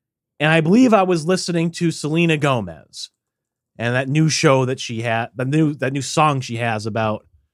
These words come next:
love songs. I forget what that's called. She does it with another band, right? Um, I love that song. It's a good song. And I sat there for the four minutes that song was playing, and I could not convince myself to exit my car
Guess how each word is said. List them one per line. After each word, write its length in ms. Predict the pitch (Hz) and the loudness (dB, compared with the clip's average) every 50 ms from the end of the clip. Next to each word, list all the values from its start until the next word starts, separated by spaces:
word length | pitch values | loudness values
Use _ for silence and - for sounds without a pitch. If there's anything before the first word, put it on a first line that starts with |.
| _ _ _ _ _ _ _ | _ _ _ _ _ _ _
love 260 | 101 120 135 123 101 | -2 -2 -2 -2 -4
songs. 720 | - - 98 78 76 - - - 120 - - - - - _ _ _ - | -8 -10 -12 -12 -12 -16 -20 -20 -20 -20 -18 -18 -20 -20 _ _ _ -18
I 40 | - | -12
forget 180 | - 117 113 | -8 -6 -6
what 80 | 107 101 | -6 -6
that's 200 | 107 95 - - | -6 -8 -8 -10
called. 360 | - - 104 85 - - - | -8 -6 -6 -6 -8 -12 -8
She 60 | _ | _
does 160 | - 151 151 | 0 0 0
it 40 | 143 | 0
with 120 | 131 117 120 | -2 -4 -4
another 220 | 117 117 107 101 | -4 -2 -4 -4
band, 380 | 85 98 92 82 - - - 98 | -4 -6 -10 -10 -12 -16 -14 -10
right? 240 | 101 104 98 - _ _ _ - _ _ _ _ _ _ _ _ _ - | -8 -8 -8 -10 _ _ _ -20 _ _ _ _ _ _ _ _ _ 0
Um, 560 | 139 143 143 143 143 139 135 135 131 - - _ | 2 2 4 2 2 0 -2 -2 -4 -6 -8 _
I 60 | - 139 | 2 4
love 180 | 165 165 147 | 4 4 4
that 160 | 139 110 - | 0 -2 -4
song. 180 | - - 87 80 | -6 -8 -8 -8
It's 100 | 85 - | -12 -6
a 40 | 110 | -6
good 120 | 123 110 | -6 -4
song. 300 | - - 98 82 73 - _ _ _ _ _ _ _ _ _ _ _ - | -4 -6 -8 -8 -10 -16 _ _ _ _ _ _ _ _ _ _ _ -2
And 60 | 131 | -2
I 60 | 131 | 0
sat 320 | 131 - 294 311 311 302 - | 2 2 2 2 2 2 4
there 160 | 220 196 175 | 4 4 4
for 100 | 175 165 | 2 -2
the 60 | 143 | -4
four 280 | - - 196 196 196 185 | -2 0 2 2 4 4
minutes 300 | 175 160 151 143 - - | 4 2 2 0 0 -2
that 160 | 131 127 - | -2 -2 0
song 240 | - 143 127 123 117 | 0 0 0 0 -2
was 140 | 107 - | -6 -10
playing, 580 | - - 190 196 185 175 165 156 151 147 127 - _ _ _ _ _ _ _ - | -4 0 2 2 4 2 2 0 0 -4 -6 -8 _ _ _ _ _ _ _ -2
and 100 | 160 160 | 0 0
I 80 | 156 147 | 0 0
could 380 | - - - - 277 311 277 | -2 -6 0 2 2 2 2
not 240 | 254 233 233 220 - | 0 0 -2 -2 -2
convince 440 | - 180 170 156 170 180 175 - 156 | -2 -2 2 2 2 2 2 0 -2
myself 560 | 147 143 135 131 - 143 131 127 117 - - | -2 -2 -2 -2 0 0 0 0 0 -2 -6
to 140 | - 131 127 - | -10 -10 -10 -2
exit 360 | - 165 180 175 165 208 214 185 | -2 0 0 0 0 -2 -2 -2
my 140 | 170 160 151 | -4 -6 -6
car 580 | - - - 131 117 110 104 101 101 98 95 | -6 -4 -2 0 2 2 0 0 -2 -6 -8